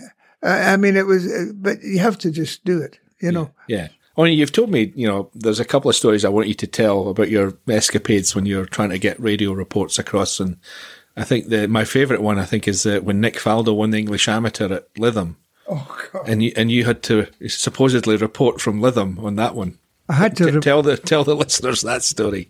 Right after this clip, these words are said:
Speaker 1: Nick Faldo, he actually went on and won the tournament, uh, the, the championship, uh, at Lytham. Uh, but the point was, I was having to go to the B B C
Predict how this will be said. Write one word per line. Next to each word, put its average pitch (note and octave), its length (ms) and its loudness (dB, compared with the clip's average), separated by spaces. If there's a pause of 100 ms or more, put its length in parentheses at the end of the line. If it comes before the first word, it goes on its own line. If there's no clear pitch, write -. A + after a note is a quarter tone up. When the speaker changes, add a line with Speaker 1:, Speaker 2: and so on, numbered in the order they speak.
Speaker 1:
Nick G#3+ 200 0
Faldo, E3+ 460 2
he D#3+ 120 4
actually F#3 440 2
went C#3 220 0
on D3+ 180 2
and C3+ 140 -2
won F3 180 4
the D#3 120 2
tournament, B2 580 0
uh, - 60 -8
the, C3 840 0
the B2+ 120 -2
championship, C3 840 0
uh, - 20 0 (380)
at D3 160 -2
Lytham. B2 420 -2 (440)
Uh, C#3+ 380 2 (760)
but F#3+ 140 2
the F3+ 80 4
point G#3 280 4
was, D#3+ 280 4
I F3+ 260 4
was E3 200 0
having C#3+ 300 2
to B2+ 120 -2
go C3+ 280 0
to B2+ 460 0
the B2+ 100 -2
B C#3 200 2
B B2+ 120 -2
C B2 440 0